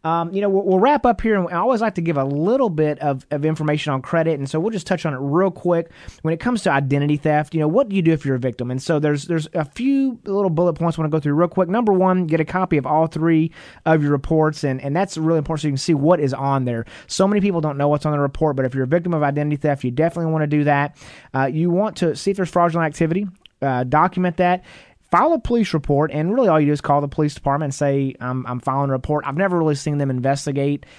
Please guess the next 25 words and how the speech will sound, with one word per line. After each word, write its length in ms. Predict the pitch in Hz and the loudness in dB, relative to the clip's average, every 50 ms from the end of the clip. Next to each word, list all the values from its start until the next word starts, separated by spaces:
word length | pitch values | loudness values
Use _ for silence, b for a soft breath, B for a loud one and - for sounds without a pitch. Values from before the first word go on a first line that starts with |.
| B B B | B B B
that 180 | - 143 143 139 | -4 -4 -4 -2
stuff. 220 | - 156 151 - | -2 -2 0 0
I 60 | 131 | 2
wish 200 | 139 160 175 - | 2 2 2 0
they 120 | - 135 131 | 0 0 2
would, 360 | 139 156 170 170 170 151 127 | 4 4 4 4 2 2 0
but 160 | 127 127 113 | -4 -4 -2
there's 300 | 123 123 127 127 135 156 - - | -2 -4 -4 -4 -8 -12 -16 -10
murders 420 | 123 123 131 139 135 139 139 131 | -6 -4 -2 0 0 -2 -2 -2
and 80 | 131 131 | -2 -2
other 140 | 127 127 | -2 -2
stuff 160 | 127 - 143 127 | -2 -2 -2 -2
that 80 | 135 127 | -2 -2
they're 140 | 131 127 | -2 0
dealing 260 | 127 135 135 135 135 131 | 0 0 0 0 0 0
with 140 | 131 131 | 0 0
that 140 | 127 123 - | -2 -4 -6
seems 280 | - - 143 135 135 131 | -6 -4 -4 -2 -2 -4
to 60 | - | -4
be, 240 | 131 135 135 131 127 | -2 -2 -2 0 -2
uh, 140 | 127 120 117 | -2 -4 -4
significantly 540 | - - 135 131 139 135 - - - 226 226 | -6 -4 -4 -4 -4 -4 -6 -8 -8 -6 -4
<laughs> 60 | 156 | -4
more 100 | 139 131 | -4 -4
important. 360 | 123 - 156 185 202 196 - | -4 0 0 2 2 0 -2